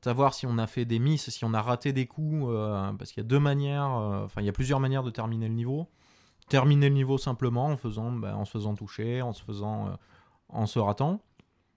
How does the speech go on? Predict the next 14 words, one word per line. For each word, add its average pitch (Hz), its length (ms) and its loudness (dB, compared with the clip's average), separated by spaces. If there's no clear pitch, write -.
qui 123 120 -2
va 117 120 4
donner 139 460 4
une 123 160 2
médaille 131 480 2
suivant 120 260 -4
le 117 100 2
nombre 123 200 -4
de 120 80 0
fois 131 220 -4
où 127 80 -8
on 110 100 -6
s'est 113 120 -6
raté. 107 300 -6